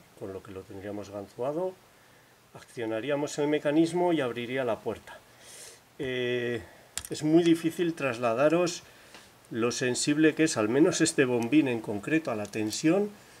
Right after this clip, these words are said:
Yo me imagino, como veis está cargado a muelle, lo voy a dejar volver para atrás, había vuelto a cerrarse. Me imagino que la herramienta Lisi hace todo mucho más sencillo, pero en este caso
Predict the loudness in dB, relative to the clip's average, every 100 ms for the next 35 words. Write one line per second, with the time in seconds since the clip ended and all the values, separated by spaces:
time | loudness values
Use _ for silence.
0 | -20 -6 -2 2 2 2 0 -2 0 4
1 | 4 4 0 -10 -20 -20 -20 -20 -20 -20
2 | -16 -10 -8 -8 -10 -10 -12 -10 -8 -8
3 | -8 -6 -4 -4 -4 -6 -8 -6 -4 -4
4 | -6 -10 -10 -12 -14 -14 -10 -8 -6 -10
5 | -14 _ -16 -12 -10 -12 -12 -14 -14 -12
6 | -12 -10 -8 -10 -10 -6 -2 0 0 -2
7 | -4 -4 -6 -6 -6 -6 -8 -8 -6 -6
8 | -4 -6 -4 -4 -6 -8 -16 -20 -20 -20
9 | -20 -18 -10 -10 -10 -10 -8 -8 -8 -6
10 | -6 -6 -8 -8 -10 -12 -14 -12 -8 -2
11 | -2 -2 -8 -20 -20 -20 _ -20 -12 -8
12 | -2 -2 -2 -4 -8 -16 -20 -18 -16 -12
13 | -14 -14 -20 -20 -20 _ _ _ _ _
14 | -18 -16 -14 -14 -12 -12 -6 -6